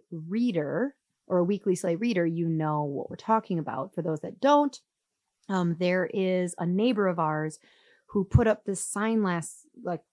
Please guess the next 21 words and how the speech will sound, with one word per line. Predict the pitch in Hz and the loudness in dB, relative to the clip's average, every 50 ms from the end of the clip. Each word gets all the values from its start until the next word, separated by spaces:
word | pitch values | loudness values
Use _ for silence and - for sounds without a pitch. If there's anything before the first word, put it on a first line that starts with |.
| _ - | _ -6
a | - 170 | -4 -2
week | 170 202 202 - | -2 -2 -2 0
and | 196 180 | -2 0
a | |
half | 165 165 165 170 156 - | 0 0 -2 -4 -4 -6
ago | 175 160 160 147 143 143 143 147 - _ _ _ _ | -4 -2 -2 -2 -2 -4 -6 -8 -12 _ _ _ _
saying, | - - - 180 175 175 170 170 170 165 165 165 165 165 156 | -16 -4 -2 0 0 2 0 0 0 -2 -2 -2 -2 -4 -4
"You | 156 175 185 185 - | -4 -2 -2 0 2
owe | 196 185 185 | 2 2 4
me | 190 190 185 185 | 2 2 0 0
twenty-four | 175 - - 202 202 208 202 214 202 202 | -2 -2 -2 0 0 0 0 0 -2 0
thousand | 196 190 185 185 180 170 180 180 | 0 0 0 0 0 -2 -2 -2
dollars, | 175 175 170 175 175 175 175 175 175 170 165 - | 0 0 0 0 0 -2 -2 -2 -2 -4 -6 -4
you | 185 180 | -4 -2
mofo, | 175 175 175 165 165 165 160 - - 165 165 165 160 - | 0 0 0 0 0 -2 -2 -2 0 2 2 2 0 -2
for | - - - | -6 -2 -2
everything | 170 160 170 170 175 - 175 170 | -2 -2 -2 -4 -2 -2 -2 -2
you've | 165 170 165 160 160 | -2 -4 -6 -6 -4
done | 175 165 165 160 | -2 -2 0 -2
so | 160 - - 156 147 | -4 -4 -6 -6 -8
far." | 151 _ 156 139 - - - 165 - | -6 _ -8 -8 -6 -6 -10 -12 -14